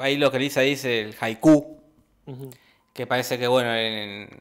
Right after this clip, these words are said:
Speaker 1: ahí, ahí tuvo una cuestión con la métrica en el haiku y que en inglés está respetado. En castellano se cagan en todo lo que es, eh, japonés. Eh, hacen cualquiera, ya veremos en la parte de traducciones.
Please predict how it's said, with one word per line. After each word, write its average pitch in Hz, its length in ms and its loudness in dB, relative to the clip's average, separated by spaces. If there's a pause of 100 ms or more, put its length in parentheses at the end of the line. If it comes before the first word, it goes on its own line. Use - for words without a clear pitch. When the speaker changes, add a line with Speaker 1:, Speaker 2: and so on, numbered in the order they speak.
(120)
Speaker 1:
ahí, - 220 -16
ahí 123 140 -4
tuvo 131 140 -4
una 127 140 2
cuestión 123 320 -2
con 120 180 0
la 117 100 2
métrica 139 440 0
en 117 80 -4
el 113 80 -8
haiku 139 380 -4
y 127 40 -2
que 104 420 -6
en 113 160 -10
inglés 120 540 0
está 110 640 0
respetado. 123 720 4
En 120 120 -6
castellano 131 840 -2 (280)
se 127 260 -6
cagan 147 320 2
en 123 180 -6
todo 156 420 6
lo 120 160 0
que 135 180 0
es, 135 180 -8 (180)
eh, 120 240 -6
japonés. 131 680 2 (680)
Eh, 113 120 -2
hacen 123 340 -4
cualquiera, 123 500 2
ya 135 120 0
veremos 131 320 2
en 123 60 -8
la 120 100 2
parte 139 260 2
de 117 80 2
traducciones. 127 840 0